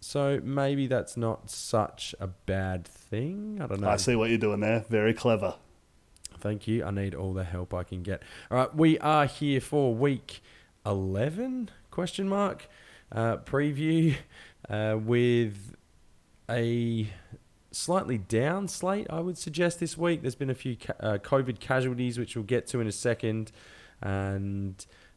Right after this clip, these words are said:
Speaker 1: uh, in terms of some big marquee matchups, they're not really existing at the moment. That's just the way the season fell. I'm sure there were some that were intended to be big on this particular weekend, but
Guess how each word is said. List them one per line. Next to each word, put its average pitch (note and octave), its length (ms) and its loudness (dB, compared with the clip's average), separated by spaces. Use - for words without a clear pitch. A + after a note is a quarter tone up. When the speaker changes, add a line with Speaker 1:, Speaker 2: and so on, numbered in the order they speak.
Speaker 1:
uh, F#2+ 100 -2
in G#2+ 140 0
terms F3+ 520 -2
of F3+ 80 2
some B2 280 0
big C3+ 200 0
marquee A#2+ 400 0
matchups, A2 500 -2
they're B2 60 0
not A#2 140 0
really C3+ 180 2
existing B2+ 500 -2
at A2 80 -2
the A#2 60 -4
moment. C#3 200 2
That's A#2+ 140 0
just - 140 -6
the G#2 60 -2
way G2 140 0
the G2+ 60 -4
season F#2+ 360 -6
fell. G#2+ 280 0
I'm G2+ 100 -2
sure A2 180 -2
there G#2 140 0
were G2+ 100 0
some G#2 380 0
that F#2+ 120 -2
were F#2+ 100 -2
intended A2 440 -4
to C3+ 80 -6
be B2 120 -2
big A#2+ 300 -2
on A#2 200 0
this A#2 140 -4
particular A2+ 560 -2
weekend, A2+ 580 0
but - 200 -4